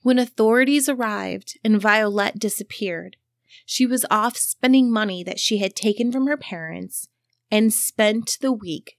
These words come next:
shopping and partying until she was caught. During Violet's confession, she only confessed to the murder of her father.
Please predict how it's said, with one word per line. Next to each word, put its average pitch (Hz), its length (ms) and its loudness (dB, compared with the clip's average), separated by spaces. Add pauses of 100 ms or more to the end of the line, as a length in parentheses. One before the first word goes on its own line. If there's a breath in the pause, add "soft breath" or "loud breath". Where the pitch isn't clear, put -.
shopping 208 680 -4
and 247 180 -2
partying 165 600 -8 (200)
until 202 320 -2
she 160 160 -6
was 165 160 -8
caught. - 520 -14 (420)
During 285 400 2
Violet's 196 500 2
confession, 185 760 -4 (100)
she - 380 0
only 254 500 2
confessed 240 800 -4
to 262 100 -2
the 254 100 2
murder 156 360 -2
of 165 100 -14
her 196 140 -4
father. 196 640 -4